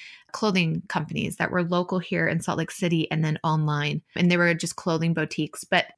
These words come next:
I, I felt like, wow, that, you know, I could really, I did very well, and I ended up selling them. And then today,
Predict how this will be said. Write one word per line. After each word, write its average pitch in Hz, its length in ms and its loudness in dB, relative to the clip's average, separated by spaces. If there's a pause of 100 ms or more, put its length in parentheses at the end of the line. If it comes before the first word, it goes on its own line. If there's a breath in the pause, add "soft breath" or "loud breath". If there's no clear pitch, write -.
(120)
I, 247 220 4
I 226 40 -2
felt - 280 0
like, 180 420 2 (380)
wow, 190 240 6
that, 175 300 4 (100)
you 196 140 2
know, 170 80 4
I 170 80 4
could 180 160 -2
really, 202 500 4
I 175 80 2
did 170 160 2
very 170 300 2
well, 160 540 2 (320 loud breath)
and 180 120 2
I 175 60 2
ended 202 200 2
up 175 100 -4
selling 208 440 2
them. 160 180 2
And 175 140 4
then 185 160 2 (300 loud breath)
today, 226 840 2